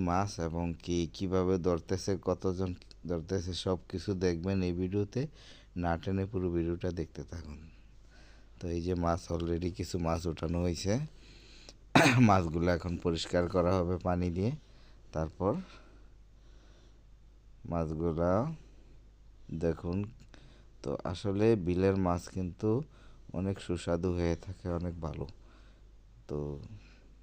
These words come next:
বিলের মাছ খাওয়ার মজাই আলাদা। তো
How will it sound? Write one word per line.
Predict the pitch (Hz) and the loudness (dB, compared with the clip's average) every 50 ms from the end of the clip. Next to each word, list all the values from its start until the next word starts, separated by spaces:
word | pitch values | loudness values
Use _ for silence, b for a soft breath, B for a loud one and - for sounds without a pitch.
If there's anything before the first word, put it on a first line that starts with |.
| B - - 95 | B -18 -10 -6
বিলের | 90 90 85 87 87 87 87 | -4 -2 -2 0 0 0 0
মাছ | 85 87 85 82 80 - - | 0 0 0 -2 -2 -6 -10
খাওয়ার | - - 82 80 80 82 82 82 82 | -12 -8 -4 -2 -2 0 0 0 0
মজাই | 85 82 80 78 85 85 85 | 0 0 0 0 0 2 2
আলাদা। | 85 82 82 85 85 85 95 127 160 - B B B B B B B B B B B - - | 2 2 0 0 0 0 -2 -2 -4 -8 B B B B B B B B B B B -14 -8
তো | - 76 | -4 -4